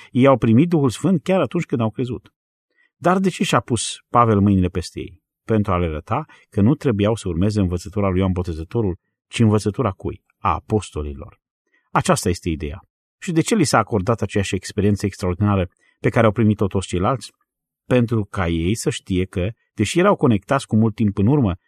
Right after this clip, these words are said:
la Vechiul Testament, la acel vechi profet al lui Dumnezeu, Ioan Botezătorul, ei făceau parte din biserică alături de toți ceilalți. Întreaga tema cărții Faptele Apostolilor,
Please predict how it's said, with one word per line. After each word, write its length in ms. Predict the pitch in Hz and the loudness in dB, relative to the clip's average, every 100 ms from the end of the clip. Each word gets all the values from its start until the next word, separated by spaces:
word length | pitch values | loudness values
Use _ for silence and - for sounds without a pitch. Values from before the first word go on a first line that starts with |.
| _ | _
la 140 | 101 | -2
Vechiul 240 | 104 120 101 | 0 -2 -4
Testament, 540 | 101 - 82 87 131 | -4 -2 -2 0 0
la 120 | 107 | -2
acel 240 | 90 - 90 | -2 -2 -2
vechi 220 | 110 151 | -2 -2
profet 380 | 104 92 117 110 | -4 -2 -2 0
al 60 | |
lui 80 | 95 | -2
Dumnezeu, 460 | 90 87 85 104 - _ _ | 0 -2 0 -2 -2 _ _
Ioan 240 | 113 120 | 2 2
Botezătorul, 720 | 101 101 90 85 98 147 156 _ _ | 2 -2 -2 -2 0 0 -2 _ _
ei 140 | - 110 | -2 0
făceau 300 | 110 - 110 | 2 0 2
parte 340 | 127 131 117 | 2 2 0
din 160 | 98 92 | 2 0
biserică 420 | 90 - 117 98 | -2 -2 -2 0
alături 300 | 95 - 80 | -2 -4 -8
de 100 | 82 | -8
toți 220 | - 90 | -6 -8
ceilalți. 520 | - 73 69 - - _ _ _ _ _ _ | -8 -10 -12 -16 -20 _ _ _ _ _ _
Întreaga 420 | - 147 220 277 214 | 0 2 2 2 2
tema 300 | 185 175 123 | 4 2 2
cărții 300 | 139 117 110 | 0 -2 -2
Faptele 380 | 143 - 107 | -2 0 0
Apostolilor, 680 | 95 - 90 82 - 82 101 | 0 -2 -6 -6 -8 -4 -4